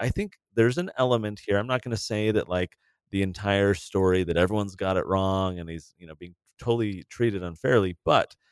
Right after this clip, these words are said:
there's an angle that I think would be fun for us to explore. Uh, we like to talk on this show about economics and free markets and human behavior and incentives. And so let's look at the Christmas Carol story,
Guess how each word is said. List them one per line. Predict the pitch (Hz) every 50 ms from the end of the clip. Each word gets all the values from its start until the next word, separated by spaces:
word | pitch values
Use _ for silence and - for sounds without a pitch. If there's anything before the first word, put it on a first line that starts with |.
| _ _ _ _
there's | - 123 127 117 113
an | 123 - - -
angle | 147 180 208 214 170 107 95 92 90 92
that | 90 95 98 95 - -
I | 98
think | 98 - 143 139 -
would | 123 104
be | 110 101
fun | - - 113 113 120 117
for | - 107
us | 101 101 - -
to | 107 101
explore. | 95 - - - - - 104 95 92 87 87 92 104 - _ _ _ _ _ _ _
Uh, | - 95 90 90 90 87 85
we | 95 95
like | 92 95 92 92 104 104 -
to | - 120
talk | - - 107 101 101 -
on | 104 98
this | 98 95
show | - - 107 98
about | 98 95 90 - _
economics | 104 107 - - 110 98 92 92 95 98 101 107 104 - - -
and | 87 -
free | - _ - 104 104
markets | 101 92 92 95 98 - - 113 - - - - 92
and | 85 82 82 - _ _ _ _ _ _
human | _ _ 117 110 107 107
behavior | 101 98 87 80 101 98 95 95 98 101 101 107
and | 104 92
incentives. | 90 82 78 - - - 98 92 92 85 98 98 107 110 - - _ _ _ _ _ _ _
And | - 95 95
so | - - 113 101 98 95
let's | 98 123 185 185 - -
look | 127 127 135 160 151 - - - _ -
at | 107 107 101 - _ _
the | 104 101 95 92 92 - -
Christmas | - - 139 123 - 131 113 - -
Carol | - - - 107 107 101 98 92
story, | - - - - - - 107 98 90 85 82 82 85 90 90